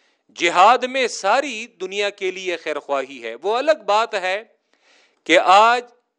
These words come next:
بعض لوگوں نے اس ظلم کو بھی جہاد کا نام دیا ہے، حالانکہ جہاد قرآن اور حدیث کی روشنی میں،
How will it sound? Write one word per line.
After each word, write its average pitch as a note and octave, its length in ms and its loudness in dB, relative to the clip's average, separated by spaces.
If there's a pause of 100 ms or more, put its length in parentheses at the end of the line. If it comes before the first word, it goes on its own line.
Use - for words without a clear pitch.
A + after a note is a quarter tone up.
(500)
بعض F#3 360 4
لوگوں A3+ 400 0
نے A#3 200 -4
اس G3 300 -10
ظلم C4+ 280 -6
کو B3 180 -10
بھی A#3+ 180 -14
جہاد F#3 500 -4
کا E3+ 140 -8
نام F#3 260 -6
دیا F3+ 400 -6
ہے، E3+ 240 -6 (640)
حالانکہ A3 500 0
جہاد G3 420 -2 (140)
قرآن G3+ 340 -4
اور F#3+ 80 -8
حدیث E3+ 440 -14
کی D#3+ 160 -12
روشنی F3+ 420 -8
میں، G#3 300 -6